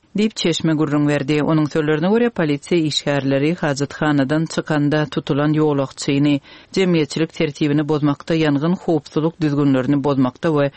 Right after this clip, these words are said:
prowadniga töhmet atmakda aýplapdyr.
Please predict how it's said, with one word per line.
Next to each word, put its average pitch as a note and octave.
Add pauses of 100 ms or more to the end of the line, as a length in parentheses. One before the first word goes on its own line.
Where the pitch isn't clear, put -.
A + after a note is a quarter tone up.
(200)
prowadniga D#3
töhmet E3+
atmakda C#3+
aýplapdyr. C#3